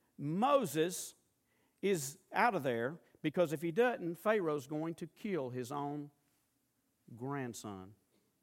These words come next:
And that tells me he really never had anything for Moses, because he knew Moses was a child of the king. He knew Moses was a Hebrew. He knew Moses was an Israelite.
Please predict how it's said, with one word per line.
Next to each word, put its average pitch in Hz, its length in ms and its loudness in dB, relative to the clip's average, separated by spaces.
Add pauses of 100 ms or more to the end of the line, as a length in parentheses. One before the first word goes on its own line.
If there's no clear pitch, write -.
(720)
And 135 100 -2
that 277 140 8
tells 285 260 10
me 269 220 6
he 262 120 4
really 254 240 8
never 240 200 4
had 247 220 6
anything 247 460 -2
for 202 440 4 (160)
Moses, 123 680 0 (240)
because 247 280 10
he 294 100 6
knew 294 180 6
Moses 240 480 12
was 196 220 8
a 160 80 -2
child 170 340 10
of 147 100 0
the 139 60 -4
king. 127 440 2 (160)
He 311 120 8
knew 339 220 8
Moses 262 420 12
was 196 240 8
a 175 80 4
Hebrew. 156 480 4 (140)
He 302 120 6
knew 320 220 6
Moses 247 440 12
was 220 200 6
an 202 120 0
Israelite. 160 560 4